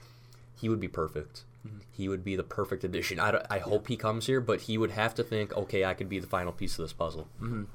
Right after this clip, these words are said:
Speaker 1: But
Speaker 2: What if a team like the Rangers is on him?
Speaker 1: I don't think they would be able to.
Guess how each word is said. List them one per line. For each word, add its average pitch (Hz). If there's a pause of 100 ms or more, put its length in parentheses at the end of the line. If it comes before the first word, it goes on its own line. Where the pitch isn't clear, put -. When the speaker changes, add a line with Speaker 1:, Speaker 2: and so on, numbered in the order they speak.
(1040)
Speaker 1:
But 87
Speaker 2:
What 127
if 160
a 208
team 160
like 131
the 107
Rangers 90
is 87
on 87
him? 85 (760)
Speaker 1:
I 95
don't -
think 92
they 82
would 80
be 80
able 82
to. 82